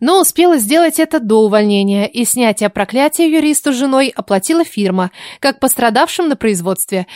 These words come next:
И таких историй было много, очень много. Хочу ли я, как незадачливая Леночка, провожать своего начальника несчастным взглядом и мучиться от ревности, думая, с кем он проведёт сегодняшний вечер?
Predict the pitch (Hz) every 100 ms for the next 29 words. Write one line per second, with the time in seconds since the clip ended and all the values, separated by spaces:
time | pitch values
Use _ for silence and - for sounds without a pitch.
0 | - - 349 359 359 311 - - 294 269
1 | 311 277 233 220 180 - 262 269 - 330
2 | 311 240 196 185 190 - _ _ _ -
3 | 247 339 330 302 302 294 277 - 269 269
4 | 277 277 285 254 240 240 254 247 - 233
5 | 247 226 226 240 - 220 226 226 254 240
6 | 214 233 214 - - - 226 220 247 240
7 | 233 208 202 226 247 214 214 220 220 226
8 | 226 - 208 240 285 302 247 - 202 240
9 | 208 196 - 240 208 190 214 208 214 214
10 | 226 214 208 208 226 214 311 - 180